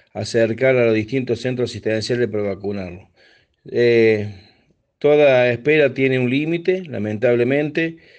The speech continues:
Eh, hemos sido ninguneados por las autoridades, dado que hace seis meses que venimos pasando nota, venimos pidiendo, pasando listado de los bomberos a vacunarse y hasta el día de hoy no hemos tenido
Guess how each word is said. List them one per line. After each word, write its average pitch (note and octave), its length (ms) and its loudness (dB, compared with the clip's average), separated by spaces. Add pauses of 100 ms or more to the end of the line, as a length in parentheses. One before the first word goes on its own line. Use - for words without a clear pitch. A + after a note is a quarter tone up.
(300)
Eh, G#2+ 540 0
hemos C3+ 300 -2
sido C3+ 240 2
ninguneados C3 640 0
por A#2+ 140 -4
las G#2 100 -8
autoridades, B2 800 0
dado B2+ 280 -2
que G2+ 380 -8 (400)
hace A2+ 300 -6
seis F3+ 260 4
meses F3 400 0
que B2 100 2
venimos B2+ 340 2
pasando A#2 540 -2
nota, C3+ 440 2
venimos A#2+ 420 0
pidiendo, A2+ 680 0
pasando A#2 440 0
listado G2+ 380 2
de B2 60 6
los G#2+ 100 2
bomberos A2 380 0
a G#2 40 0
vacunarse A#2 580 -4
y A#2 40 -2
hasta G#2 160 -6
el G2 220 -4
día A#2+ 220 2
de A#2 100 2
hoy B2+ 160 4
no B2 120 0
hemos A#2+ 260 -2
tenido A2+ 540 0